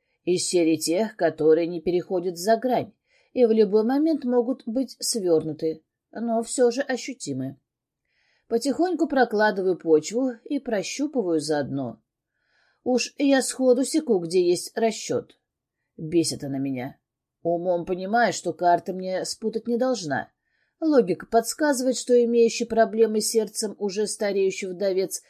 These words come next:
Сергей Александрович скорее радует глаза и повышает самооценку, подыгрывая долбаной стерве.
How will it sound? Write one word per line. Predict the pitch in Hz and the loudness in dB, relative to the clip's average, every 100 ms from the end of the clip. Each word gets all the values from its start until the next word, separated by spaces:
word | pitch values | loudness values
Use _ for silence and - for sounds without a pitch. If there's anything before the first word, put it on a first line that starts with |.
| _ | _
Сергей | - - 202 180 190 | -6 0 0 2 0
Александрович | - 185 185 - 294 254 160 139 - - _ _ | 2 0 -2 -2 -2 0 0 -2 -8 -18 _ _
скорее | - - 294 277 269 | -12 -2 0 4 4
радует | 247 254 240 240 | 4 4 4 4
глаза | 214 240 240 208 269 233 | 4 4 4 2 2 2
и | 180 | 0
повышает | 160 170 175 185 175 170 | 0 0 0 0 0 0
самооценку, | 185 190 196 - 269 214 139 120 _ _ _ | -4 -6 -6 -2 -2 -2 -4 -6 _ _ _
подыгрывая | 208 196 185 170 180 180 190 190 | 0 2 4 4 2 4 2 2
долбаной | 196 202 185 214 240 | 0 0 0 0 -2
стерве. | - - 127 113 123 | -2 0 0 0 -8